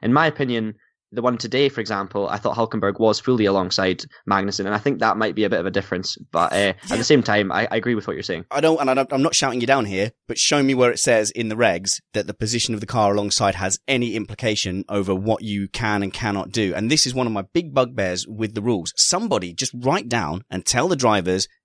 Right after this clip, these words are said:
Speaker 2: if they're on the outside and they have a wheel in a certain position alongside you, be it level, be it a nose in front, here's how we expect you to behave if you don't get a penalty.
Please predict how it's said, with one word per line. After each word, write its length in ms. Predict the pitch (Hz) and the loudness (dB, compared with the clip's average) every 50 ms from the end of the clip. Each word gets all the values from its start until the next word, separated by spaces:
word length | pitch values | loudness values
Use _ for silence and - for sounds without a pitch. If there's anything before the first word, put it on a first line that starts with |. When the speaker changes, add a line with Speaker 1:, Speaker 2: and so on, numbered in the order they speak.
| _ _ | _ _
Speaker 2:
if 320 | 151 151 156 151 - - _ _ _ _ | 2 2 2 2 0 -6 _ _ _ _
they're 220 | - 107 110 104 113 | -8 -4 -2 0 2
on 140 | 156 208 | 2 0
the 100 | 214 160 | 0 0
outside 480 | 127 113 - - - 110 104 104 107 104 | 0 0 0 0 0 2 2 2 2 0
and 220 | - 101 101 98 95 | -2 -4 -2 0 2
they 140 | 101 101 95 | 2 2 2
have 340 | 92 98 95 92 92 90 - - | 0 0 0 0 0 0 -2 -4
a 60 | 104 | -4
wheel 360 | 101 104 117 113 110 107 107 | -2 0 2 2 2 2 0
in 140 | - 101 98 | 0 -2 -2
a 40 | 95 | 0
certain 280 | - 139 143 - - | 0 0 0 0 -2
position 360 | - 113 117 104 92 - 98 | -4 -4 -4 -2 -2 -2 -2
alongside 520 | 90 87 85 90 85 - 120 120 117 113 113 | -2 -4 -4 -2 -2 0 2 2 2 2 2
you, 160 | 110 107 101 - _ _ _ - | 0 0 0 -2 _ _ _ -4
be 120 | 98 92 | -4 -4
it 80 | 85 - | -2 -2
level, 480 | 107 113 120 120 107 113 113 110 107 _ _ _ _ | 0 0 2 2 2 2 0 -2 -2 _ _ _ _
be 160 | - 98 92 90 | -4 -2 -2 -2
it 100 | - - | -2 -2
a 40 | |
nose 340 | 98 101 110 120 131 131 120 | -2 0 2 2 2 2 2
in 100 | 120 113 | 0 -2
front, 300 | - - 98 90 90 92 - _ _ _ | -2 -2 -2 -2 -2 -2 -6 _ _ _
here's 380 | - - 127 120 113 113 107 | 0 2 4 4 4 4 2
how 260 | - - 120 101 98 101 | 0 0 0 2 2 2
we 200 | 98 90 104 101 | 0 0 -2 -2
expect 360 | 92 - - 120 - - - | -2 -2 -2 -2 -2 -4 -6
you 60 | 110 | -8
to 80 | - - | -8 -6
behave 380 | 98 98 101 90 92 92 - - - _ _ _ | -4 -2 0 0 0 -2 -4 -8 -14 _ _ _
if 120 | 101 - | -10 -8
you 60 | 113 110 | -4 -2
don't 180 | 101 95 90 | -2 -2 -2
get 120 | - 90 - | -2 -4 -6
a 20 | |
penalty. 340 | - 87 80 73 - 80 | -4 -6 -8 -8 -8 -10